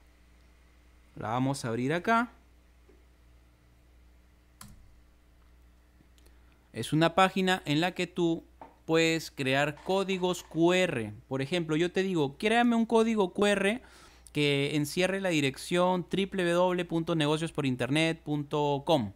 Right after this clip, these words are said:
por decir, o que sea un link para mi Instagram, que cuando alguien acerque su cámara a, a este código Q R, lo direccione a mi Instagram, o cosas así.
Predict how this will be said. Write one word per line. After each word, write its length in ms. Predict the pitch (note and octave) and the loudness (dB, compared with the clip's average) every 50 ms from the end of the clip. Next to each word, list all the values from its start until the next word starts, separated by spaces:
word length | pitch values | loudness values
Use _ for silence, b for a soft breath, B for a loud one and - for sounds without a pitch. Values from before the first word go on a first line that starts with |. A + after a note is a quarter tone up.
| _ _ | _ _
por 160 | - B2+ A#2+ | -6 -4 -4
decir, 340 | B2+ B2+ C3 - D3 B2+ - - b b b b - | -4 -4 -2 -2 -4 -4 -4 -10 b b b b -6
o 120 | C#3 D3 | -4 -4
que 100 | D3+ D3 C#3+ | -4 -4 -4
sea 200 | - F#3+ F#3+ F#3+ | -2 -2 0 0
un 160 | F#3+ F#3 F#3 | 0 2 2
link 300 | F#3+ F#3+ F#3+ G3 F#3+ - | 2 2 2 2 0 -2
para 320 | - E3 D#3+ C#3+ C#3 C3+ | -2 0 2 2 2 2
mi 240 | C3+ C#3+ D3+ E3+ F#3+ | 2 2 2 2 2
Instagram, 560 | G3 F3+ - - D3+ C3 B2 A#2+ A2+ G2+ G2+ - b b b b - | 2 0 -2 -2 -2 -2 -2 -2 -4 -6 -8 -12 b b b b -10
que 120 | - C#3 | -8 -4
cuando 240 | - D3 C#3+ C#3+ D3+ | -2 0 2 2 2
alguien 240 | D#3+ F3 F#3+ F#3 E3+ | 2 0 0 0 -2
acerque 600 | D#3+ - - F#3 F3 E3+ F3 F3+ F3+ F3+ F3 E3+ - | -2 0 0 -2 -2 -2 -2 -2 0 0 0 -2 -4
su 240 | - D#3 D3 C#3+ | -6 -8 -6 -4
cámara 500 | - E3 E3 E3+ E3+ F3 F3+ F#3 G3+ G#3 B B B B B B - | -2 -2 0 0 2 2 2 0 0 -2 B B B B B B -4
a, 300 | D3 C#3+ C#3 C3+ - C#3+ | -2 -2 -2 0 0 -2
a 60 | D3+ | -2
este 260 | E3 - - F#3 F3+ | -2 -2 -4 -6 -2
código 480 | - F3+ F3 F3 F3 E3+ E3 E3 D#3 - | 0 0 2 2 2 2 0 0 -2 0
Q 180 | - D#3+ E3+ | 2 2 4
R, 380 | F3 F3 F3+ E3+ F3+ G3+ A#3+ - b b b b | 4 2 2 0 0 -2 -4 -6 b b b b
lo 140 | - C#3 D3 | -2 2 2
direccione 520 | D3 C#3+ C3+ C#3 - - - E3+ F3 F3 E3+ | 2 2 2 0 -2 -2 -2 -2 0 0 0
a 40 | |
mi 180 | E3+ E3+ F3 F#3+ | 0 0 0 0
Instagram, 580 | G3+ G#3 - - E3+ D3 C3 A#2+ G#2+ F#2+ F#2 - - - | 0 0 0 0 0 2 2 0 -2 -4 -8 -12 -12 -10
o 120 | B2 B2+ | -6 -4
cosas 260 | - F3+ F3+ F#3+ F3 | -4 -2 -2 -4 -4
así. 400 | E3+ D#3+ - F#3 F3+ D#3+ A#2+ A2+ | -6 -4 -4 -2 -2 -4 -4 -8